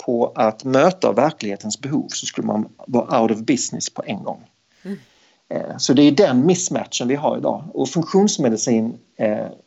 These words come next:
Speaker 1: det är ju ett kunskapsområde och en arbetsmetodik som möter precis det här. Det är ju förståelsen för vad som verkligen orsakar alla de här kroniska livsstilssjukdomarna.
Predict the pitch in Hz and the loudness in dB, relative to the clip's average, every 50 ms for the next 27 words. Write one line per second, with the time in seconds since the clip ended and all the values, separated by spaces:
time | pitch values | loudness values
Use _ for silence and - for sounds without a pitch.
0 | _ _ - 139 143 147 147 165 180 156 127 - - - 170 170 165 - - 131 | _ _ -16 0 4 6 6 8 8 6 4 2 2 2 2 2 2 2 0 -2
1 | 110 - - - 110 104 107 104 107 107 110 107 113 120 127 127 110 107 - - | -2 -2 -2 -8 -8 -8 -6 -8 -8 -6 -4 -2 0 0 0 0 0 -2 -4 -4
2 | 117 101 - - - 110 107 - - - 123 123 127 120 - - - - - - | -8 -6 -6 -4 -4 -4 -4 -4 -4 -4 -4 -2 0 -2 -2 -4 -6 -14 -14 -10
3 | - - - - - - 127 107 - - - 107 120 131 - - 139 - 147 147 | -6 -4 -2 -2 -2 -2 -2 -4 -4 -8 -10 -12 -12 -12 -16 -14 -6 -4 -2 -2
4 | 135 - - - - - - - - 208 175 139 127 123 110 107 - 135 120 117 | -2 -4 -8 -6 -4 -4 -4 2 4 4 4 6 4 2 0 0 -4 -6 -6 -4
5 | - 135 117 120 120 117 - 117 113 113 139 139 151 147 - - 107 104 110 - | -4 0 2 2 2 2 0 -2 2 4 4 4 4 2 0 -4 -4 -4 -4 -4
6 | - 131 135 156 311 - - - 117 104 101 - _ - 113 - - 180 180 190 | -2 -2 -2 -2 -2 -4 -2 -2 0 -2 -2 -4 _ -8 -8 -2 0 2 4 4
7 | 180 151 120 127 139 135 143 151 - - 143 113 104 107 - - - - - - | 4 2 0 -2 -4 -10 -10 -12 -10 -10 -8 -8 -8 -10 -12 -14 -16 -16 -16 -16
8 | - - - - - - _ _ _ - - - - 50 _ | -16 -18 -20 -20 -20 -20 _ _ _ -20 -20 -20 -20 _ _